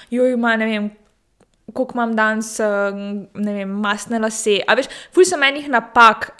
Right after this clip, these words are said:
iskala, a ne. In je tudi bila pri meni mogoče ta, itak,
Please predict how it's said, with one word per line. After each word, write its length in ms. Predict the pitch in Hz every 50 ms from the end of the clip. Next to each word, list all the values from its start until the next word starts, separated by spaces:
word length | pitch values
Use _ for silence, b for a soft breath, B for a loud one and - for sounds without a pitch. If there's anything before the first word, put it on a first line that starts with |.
| -
iskala, 520 | - 214 196 - - - 208 196 185 185 180
a 120 | 185 185 190
ne. 180 | 196 202 202 - B B B B B B B
In 240 | - 233 233 233 226 - - - _ _
je 160 | - 240 247
tudi 200 | 240 240 349 339
bila 160 | - 349 359 349
pri 140 | 349 330
meni 240 | 269 285 320 339 320
mogoče 300 | 277 254 262 262 - 254 220
ta, 360 | - 247 233 220 208 - - - - - _ _ _ - - _ _ _ _
itak, 440 | - 330 - 427 392 - - - -